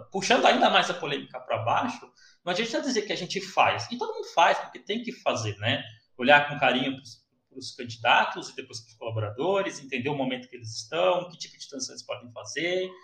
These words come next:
quão rápido ou quão demorado isso vai ser, é, pra poder dizer pra ele o que eu espero de você hoje, o que eu espero de você amanhã e daqui a X tempo. É,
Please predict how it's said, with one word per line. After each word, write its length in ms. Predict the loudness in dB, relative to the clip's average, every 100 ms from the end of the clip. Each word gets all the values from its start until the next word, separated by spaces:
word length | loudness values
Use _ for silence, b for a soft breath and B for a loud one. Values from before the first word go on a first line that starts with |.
| B B _
quão 520 | 6 6 6 0 -4 -8
rápido 600 | 6 8 8 2 -6 -4
ou 160 | -4 -2
quão 180 | -4
demorado 720 | -2 0 2 2 4 4 0 -8
isso 280 | -10 -12
vai 160 | -12 -10
ser, 580 | -10 -10 -6 -6 -8 _ _ _ _
é, 200 | -8 -6
pra 180 | -2 -2
poder 280 | 0 0 -2
dizer 360 | -2 -4 -6
pra 200 | 0 2
ele 220 | 2 0 -4
o 40 |
que 80 | -4
eu 40 |
espero 320 | -6 -2 -4
de 80 | -4
você 300 | -8 -8 -6
hoje, 460 | -4 -2 -2 -2 -6
o 40 |
que 60 | -10
eu 40 |
espero 240 | -10 -10 -12
de 60 |
você 200 | -16 -12
amanhã 600 | -8 -4 -2 -2 -2 -4 -6
e 60 |
daqui 280 | -8 -8 -12
a 60 | -14
X 240 | -14 -14
tempo. 480 | -8 -8 -10 -12 -14 -14 _ _ _ _ -6
É, 200 | -6